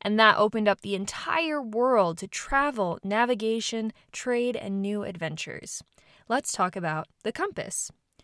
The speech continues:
Before we had the compass, people still knew how to get around,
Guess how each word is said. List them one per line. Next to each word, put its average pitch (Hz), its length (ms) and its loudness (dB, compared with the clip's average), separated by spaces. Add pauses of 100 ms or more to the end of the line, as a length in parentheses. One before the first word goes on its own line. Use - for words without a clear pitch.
(280)
Before 359 360 2
we 453 120 8
had 294 180 -2
the 233 80 -2
compass, 180 480 -4
people 262 380 -6
still 226 400 0
knew 208 180 0
how 175 220 -4
to 185 100 -10
get 165 140 -8
around, 220 500 -2